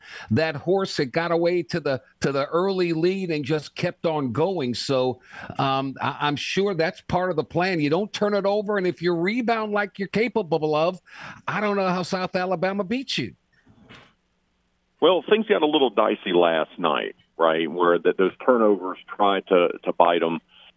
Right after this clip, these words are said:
Speaker 2: And Bob Marlin, the longtime Raging Cajun head coach, talked about it afterwards. You know, they had thirteen turnovers in last night's game, and Texas State was able to rally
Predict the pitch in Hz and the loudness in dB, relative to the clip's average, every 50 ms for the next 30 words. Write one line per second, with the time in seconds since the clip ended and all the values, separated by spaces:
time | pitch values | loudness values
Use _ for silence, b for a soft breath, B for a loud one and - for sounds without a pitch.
0 | _ _ - 92 95 92 87 87 80 101 104 104 95 87 90 92 92 92 90 87 | _ _ 0 2 2 2 2 2 2 4 4 4 4 2 2 2 2 2 2 0
1 | 87 85 85 82 85 85 87 90 87 - - 92 85 82 85 82 78 - - - | 0 -2 -2 0 2 4 4 4 2 2 0 0 2 2 0 0 -2 -4 -2 0
2 | 87 85 82 82 80 80 78 - - 82 78 - - 87 78 - - - - 87 | 0 2 2 0 -2 -4 -4 -2 -2 -2 -2 0 0 0 0 0 0 2 2 2
3 | 82 - - - 78 78 76 76 80 80 80 78 - - 80 82 82 - - 90 | 2 0 0 0 2 2 2 2 2 2 0 0 -4 -2 0 0 0 0 0 0
4 | 87 87 101 110 113 - _ - 196 175 139 - - - 131 110 101 - - - | 2 4 4 2 2 -2 _ 0 -2 -2 -2 -4 -4 -2 0 0 0 -2 0 2
5 | 127 131 127 120 110 107 104 95 101 98 92 - b b b b b b _ _ | 4 4 4 4 2 2 2 0 -2 -4 -4 -8 b b b b b b _ _
6 | - 101 104 107 107 107 - - 110 95 87 - - 110 107 107 104 92 85 - | 0 2 4 4 4 2 0 0 -2 -2 -2 0 0 2 2 4 2 0 -2 0
7 | - - - - - - 101 - - - - 165 165 135 - 104 95 110 117 127 | 0 0 0 2 0 -4 -6 -6 -2 2 2 2 4 4 2 2 4 4 2 4
8 | 120 117 92 90 82 - 98 107 131 160 170 120 87 87 87 90 | 2 2 2 2 0 2 2 4 4 4 2 2 0 -2 -2 -4